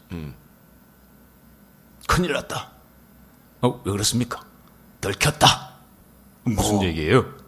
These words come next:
Speaker 2: 요즘은 청와대 경호실에서
Speaker 1: 음.
Speaker 2: 이 장비가 워낙 좋지 않습니까?
Speaker 1: 그렇죠. 예.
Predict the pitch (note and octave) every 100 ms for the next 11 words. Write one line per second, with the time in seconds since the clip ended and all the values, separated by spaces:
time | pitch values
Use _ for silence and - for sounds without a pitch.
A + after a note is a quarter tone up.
0 | - - - - - - - - - -
1 | A#2+ C3 D#3 - - - C#3 C#3+ C#3 C3
2 | C3 B2 A#2 G#2 F2+ - F#2 G2+ G2 F2
3 | - D#2+ D#2 F#2 C2+ D#2 F#2+ F2 D2+ B1+
4 | - - - - - - A#2 - A2 D#3
5 | C#3 B2+ D#3+ - - D2 - B1+ - C2
6 | - - C2 G#1 - D2